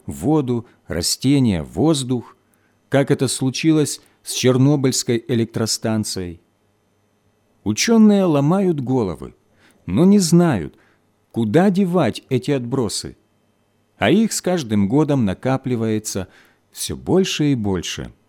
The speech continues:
Некоторые предлагают выбросить всё это в стратосферу, в безвоздушное пространство. Некоторые говорят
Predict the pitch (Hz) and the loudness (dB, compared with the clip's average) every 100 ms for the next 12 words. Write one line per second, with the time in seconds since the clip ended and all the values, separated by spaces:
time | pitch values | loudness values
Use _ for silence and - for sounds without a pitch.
0 | _ _ _ _ _ _ _ _ _ _ | _ _ _ _ _ _ _ _ _ _
1 | _ _ _ _ _ _ _ _ _ - | _ _ _ _ _ _ _ _ _ -6
2 | 98 147 143 135 135 135 135 139 143 156 | 0 2 2 2 4 2 2 2 4 4
3 | 208 202 143 185 185 180 185 - 170 - | 4 2 0 2 2 2 0 0 -2 -2
4 | 160 156 - 143 143 131 - _ - - | -2 -2 -2 -4 -4 -8 -8 _ -20 -16
5 | - 147 156 143 - 92 82 73 67 - | -6 -4 -2 -4 -4 -4 -4 -6 -10 -14
6 | _ _ _ _ _ _ 85 80 131 117 | _ _ _ _ _ _ -10 -4 -2 0
7 | 151 147 202 - 180 165 170 160 - 101 | 0 0 -4 -2 -2 -2 -4 -4 -4 -4
8 | 92 90 - 73 69 _ _ _ _ _ | -4 -6 -10 -14 -14 _ _ _ _ _
9 | _ - - - 110 151 170 165 175 175 | _ -20 -18 -4 0 2 0 0 0 2
10 | 180 180 175 170 | 2 2 2 0